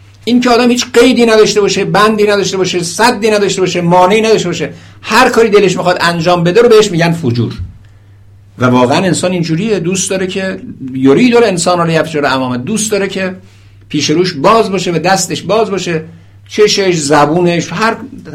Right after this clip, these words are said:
تقریباً آزادی عمل مطلق داشته، هر کاری می‌خواد بکنه، بکنه. دقیقاً تقوا در برابر اینه.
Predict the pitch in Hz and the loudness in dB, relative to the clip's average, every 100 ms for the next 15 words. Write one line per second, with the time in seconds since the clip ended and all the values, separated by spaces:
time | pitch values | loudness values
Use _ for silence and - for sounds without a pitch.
0 | - 170 160 165 180 190 - - - - | -8 -4 -2 0 -2 -4 -8 -20 -20 -4
1 | 170 180 175 175 180 180 214 190 175 226 | 2 4 4 4 2 2 2 2 2 0
2 | 233 - 208 208 190 185 165 160 143 143 | 0 -2 -2 0 -2 -2 -2 -2 -2 -2
3 | 147 127 95 - - - - 147 160 - | -2 -4 -6 -12 -18 -20 -16 0 2 4
4 | 196 220 247 - 190 175 220 214 180 165 | 2 2 0 0 0 2 4 4 4 4
5 | 151 156 139 117 | 4 4 2 0